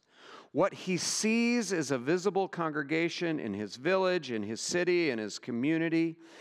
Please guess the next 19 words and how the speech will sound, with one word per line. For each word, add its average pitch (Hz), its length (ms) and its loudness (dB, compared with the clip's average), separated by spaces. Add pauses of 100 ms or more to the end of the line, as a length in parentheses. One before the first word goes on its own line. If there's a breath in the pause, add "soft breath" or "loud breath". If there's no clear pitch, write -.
(260 loud breath)
It 165 180 2
is 156 260 0
that 180 360 0
congregation 175 1120 0
that 123 160 -2
holds 170 440 0
out 156 300 0
to 135 100 -8
him 110 360 -4 (320 loud breath)
the 127 260 2
offer 165 420 0
of 139 120 -4
salvation. 95 840 -4 (400 loud breath)
Only 214 560 4
when 143 220 2
she 185 440 4
has 147 220 0
come 180 380 -2
within 170 680 0